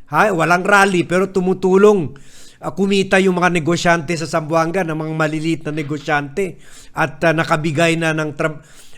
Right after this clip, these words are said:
ah, by, by next week, meron na naman bagong, ah, commercial renter sa sa, sa, sa building ni vat or, or commercial, ah, center ni vat na ang tawag ay, ah,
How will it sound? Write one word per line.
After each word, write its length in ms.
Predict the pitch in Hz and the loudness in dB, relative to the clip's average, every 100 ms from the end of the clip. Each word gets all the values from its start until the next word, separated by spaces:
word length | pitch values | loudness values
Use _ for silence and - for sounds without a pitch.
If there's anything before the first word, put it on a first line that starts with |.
| - | -4
ah, 80 | |
by, 400 | 151 147 170 151 | 0 2 2 0
by 240 | 165 156 170 | -4 0 2
next 320 | 196 214 - | 2 2 0
week, 480 | 170 202 202 - - - - - | 0 0 -2 -12 -16 -18 -18 -4
meron 320 | 160 180 180 | 0 2 2
na 160 | 180 180 | 0 -2
naman 160 | 180 | -2
bagong, 560 | 151 175 170 170 180 170 | 4 4 4 2 0 0
ah, 320 | 170 160 156 - - - | 2 2 -2 -8 -20 -18
commercial 560 | - 165 180 180 180 160 | -4 0 2 2 0 0
renter 480 | 175 170 170 170 165 | 0 0 0 -2 -2
sa 560 | 151 165 160 156 147 - - - - | 0 2 4 4 2 -4 -16 -20 -8
sa, 480 | - 156 151 151 143 139 - - | 0 4 4 2 0 -6 -18 -16
sa, 480 | - 151 151 147 - - - | -2 0 0 -2 -8 -20 -16
sa 140 | - 147 | -8 -4
building 480 | 143 185 156 170 | 2 2 2 0
ni 80 | 190 | 0
vat 320 | 156 160 175 | 2 2 2
or, 320 | - 151 147 135 | -2 -4 -4 -4
or 240 | 156 156 143 | -4 -4 -2
commercial, 560 | 156 160 156 139 151 147 147 | -2 0 -2 -2 -2 0 0
ah, 160 | 147 147 | 0 -2
center 480 | 139 160 151 165 | -2 -4 -2 -4
ni 80 | 165 | -4
vat 400 | 196 151 151 - | -2 0 -2 -4
na 160 | 147 139 | -6 -6
ang 80 | 143 | -2
tawag 400 | 147 147 147 135 | 0 0 -2 -2
ay, 320 | 143 147 147 | -4 -2 -2
ah, 240 | 139 139 | -2 -4